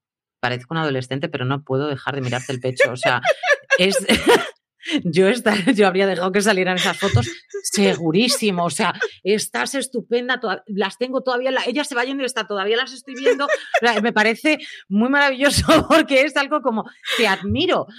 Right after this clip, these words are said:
Speaker 1: sea, no, no te tengo envidia. Es que
Speaker 2: No,
Speaker 1: eso
Speaker 2: no
Speaker 1: es
Speaker 2: puedo dejar de
Speaker 1: estupendérrima.
Speaker 2: mirar embelesada.
Speaker 1: Eh,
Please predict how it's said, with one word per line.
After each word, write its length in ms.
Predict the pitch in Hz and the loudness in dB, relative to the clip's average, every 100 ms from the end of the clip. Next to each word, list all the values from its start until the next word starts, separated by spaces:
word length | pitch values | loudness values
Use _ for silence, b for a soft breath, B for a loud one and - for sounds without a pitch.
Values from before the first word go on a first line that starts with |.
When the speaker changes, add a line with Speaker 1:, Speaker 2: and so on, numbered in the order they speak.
| 226 | -4
Speaker 1:
sea, 180 | 226 196 | -2 0
no, 180 | 214 233 | -2 -2
no 220 | 208 233 | -2 -2
te 80 | 349 | -2
tengo 280 | 349 370 330 | -2 -2 -2
envidia. 460 | 180 190 381 269 156 | -2 -2 0 0 0
Es 140 | 190 | 0
que 100 | 233 | 4
Speaker 2:
No, 100 | 262 | 6
Speaker 1:
eso 60 | 285 285 | 6 4
Speaker 2:
no 60 | |
Speaker 1:
es 60 | 277 | 4
Speaker 2:
puedo 140 | 311 311 | 4 6
dejar 220 | 294 294 | 4 4
de 60 | 285 | 4
Speaker 1:
estupendérrima. 100 | 294 | 4
Speaker 2:
mirar 220 | 277 285 | 4 4
embelesada. 580 | 285 269 247 226 226 | 4 2 2 2 2
Speaker 1:
Eh, 20 | 208 | 2